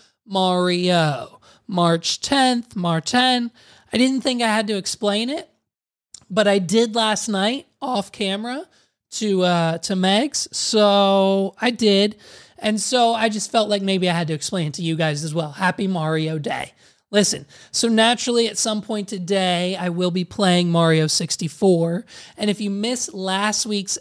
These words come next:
episode, episode eighty, first of all, go check it out.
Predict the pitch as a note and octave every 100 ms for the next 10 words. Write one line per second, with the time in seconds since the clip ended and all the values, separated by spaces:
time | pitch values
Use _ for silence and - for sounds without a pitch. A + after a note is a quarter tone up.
0 | - G#3+ G#3+ G3 - F3 E3 E3 D#3+ -
1 | F#3 E3 - F3 G3+ F3+ D#3 - - A3
2 | A3+ - F3+ D#3+ D3+ D#3 E3+ - - -
3 | D#3+ E3 F#3+ A3 - - A#3 G#3+ G#3 F#3+
4 | F#3+ D#3+ F3 -